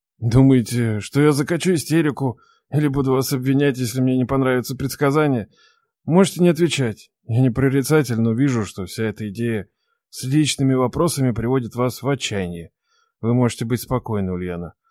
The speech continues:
Лучше ужасный конец, чем ужас без конца. И это отлично понял за последний год.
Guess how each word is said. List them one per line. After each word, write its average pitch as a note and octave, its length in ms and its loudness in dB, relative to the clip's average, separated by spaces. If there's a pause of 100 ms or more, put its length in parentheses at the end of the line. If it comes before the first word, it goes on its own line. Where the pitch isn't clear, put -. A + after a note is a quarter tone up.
(260)
Лучше F3 300 2
ужасный E3 400 2
конец, C3+ 420 0
чем F2 380 -8 (260)
ужас G#2+ 400 -6
без G2+ 160 -12
конца. F#2+ 520 -8 (540)
И - 60 -12
это A2 200 -2
отлично B2 340 -2
понял B2+ 420 0
за G2+ 140 -14
последний A2+ 440 -4
год. F#2+ 260 -8